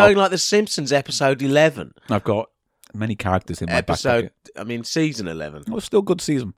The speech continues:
Speaker 1: With just characters just everywhere.
Speaker 2: Hello there, Eli.
Speaker 1: Hello, little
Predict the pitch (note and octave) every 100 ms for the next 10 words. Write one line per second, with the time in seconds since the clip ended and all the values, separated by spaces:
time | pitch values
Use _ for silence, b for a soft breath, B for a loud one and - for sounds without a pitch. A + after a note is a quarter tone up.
0 | - B2 A#2 F3 - F3+ F3+ F3+ C#3 A#2
1 | D3 D#3+ D#3 D3 C3 F2+ D2+ D2 - B
2 | B B - D4 D#4 F4 F4 - C#4+ C4
3 | A#3 - A3+ B3+ G#3+ G#3+ G3 F3 B2 G2
4 | G#2+ E3 - E3